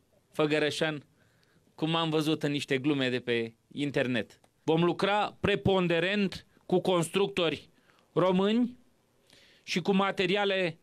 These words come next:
românești. Astăzi importăm bitumul necesar pentru construcția de drumuri din Ungaria și din Austria,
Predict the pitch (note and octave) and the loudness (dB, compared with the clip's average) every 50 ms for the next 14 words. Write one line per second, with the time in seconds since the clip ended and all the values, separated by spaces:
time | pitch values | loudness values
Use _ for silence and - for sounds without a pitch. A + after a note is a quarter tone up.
0 | _ _ _ _ _ _ _ - - E3 F3+ F#3 F#3 F#3+ F#3+ E3+ - - - - | _ _ _ _ _ _ _ -2 0 2 2 2 2 2 0 -2 -4 -6 -8 -12
1 | - A2 _ _ _ _ _ _ _ _ _ _ _ _ _ _ - - F#3+ A3 | -16 -20 _ _ _ _ _ _ _ _ _ _ _ _ _ _ -2 0 0 0
2 | G#3+ - A3 A3 G#3 F3+ E3 - - - - _ _ _ _ _ _ - F3 F#3 | 0 0 0 0 0 0 -2 -6 -12 -16 -20 _ _ _ _ _ _ -2 -2 0
3 | D3 - G3 F#3 E3 - A3 A3+ G#3+ G3 F3 D#3+ - _ - C#3+ F3 G#3+ G3+ - | 2 2 2 0 2 2 0 2 2 0 -2 -4 -10 _ -8 -4 -2 -2 0 0
4 | G#3+ F#3 F3 F3+ F#3+ G3+ G3 G3 - _ - D3+ D#3+ D#3 - E3+ D#3 - E3+ E3 | 2 2 2 2 2 0 -2 -4 -8 _ -4 -2 -2 0 0 0 0 0 0 0
5 | D3+ - - D3+ C#3+ C3+ D3 D3 - D#3 D3 C#3+ - - E3+ D#3 D#3+ - D3+ C#3 | 0 0 -2 -2 -2 -2 -4 -2 0 0 -2 0 0 0 -2 -2 0 0 0 0
6 | C3 B2+ C#3 C3+ C3 A#2+ A#2+ _ _ _ _ _ _ _ _ - C#3 F3+ G#3+ G#3 | 2 2 2 2 2 0 -4 _ _ _ _ _ _ _ _ -2 0 2 2 2
7 | G#3+ A3 G#3+ A3 - _ _ _ - - - - - _ _ - C#3+ F3 G3+ G3+ | 2 0 -2 -4 -8 _ _ _ -20 -20 -20 -20 -20 _ _ -8 -4 -2 0 2
8 | G3+ G3 F#3 E3 D#3 - _ _ _ - F3 G3 G3+ F#3+ F#3 G#3 G#3 F#3+ F3 E3 | 2 0 0 -2 -6 -10 _ _ _ -2 0 2 2 2 2 0 0 0 0 0
9 | D#3 D3+ D3 C#3 - _ _ _ _ _ - - D#3+ C#3+ E3 D#3+ D#3 C#3+ C3+ - | 0 -2 -4 -6 -10 _ _ _ _ _ -12 -10 -6 -4 -2 -2 -4 -6 -10 -14
10 | _ _ - - D3+ D#3 D#3+ D3 - - G#2 F#2+ F#2 - | _ _ -4 0 2 2 2 0 -2 -6 -10 -10 -10 -12